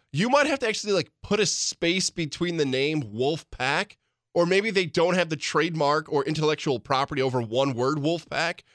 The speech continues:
So N C State is somehow potentially gonna be involved here at some point, unless somebody at Colony figured that out and said, "Oh, no, guys, we, we heard that story. We're all good the way it's spelled and everything else." So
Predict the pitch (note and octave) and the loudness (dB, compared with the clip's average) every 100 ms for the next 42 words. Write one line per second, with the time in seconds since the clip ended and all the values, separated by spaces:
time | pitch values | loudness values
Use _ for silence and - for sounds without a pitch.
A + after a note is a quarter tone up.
0 | _ _ - G3+ D#3+ - _ _ _ - | _ _ -2 2 2 0 _ _ _ 2
1 | C4 G4+ F#4 E4+ - C4+ A#3+ - - G#3+ | 2 2 -2 -2 0 0 0 0 0 2
2 | G3+ F#3 E3+ F3+ F3+ F3 E3+ E3 C3 A#2 | 0 0 -2 -2 -2 -2 0 -2 -2 0
3 | D3 E3+ E3 D3 C3 - C3 D3 D#3+ G3 | 2 2 0 -4 -4 -4 -2 0 0 0
4 | - G#3+ A3 G#3 G3 F#3+ G#3 G3+ G3+ F#3 | 0 0 0 -4 0 2 2 0 -4 -6
5 | - F#3 F3 E3 E3 C#3+ D3+ F#3+ G3 D#3 | -4 -2 0 2 0 0 -2 2 2 2
6 | C#3+ C#3+ D3 D#3 D#3 E3 F3+ E3 D#3 - | -2 -2 -4 -6 -6 -4 -2 -2 -2 -4
7 | F3 D3 A#2+ A#2+ C#3+ D#3+ C#3+ D3 C3 B2 | 0 0 0 0 2 2 -2 -4 -2 -2
8 | B2 A2 - - C3 A#2 A#2 A#2 A2+ A2 | -4 -6 -10 -4 -2 -2 -6 -8 -8 -6
9 | A2 G#2 A#2 A2 | -6 -8 -8 -8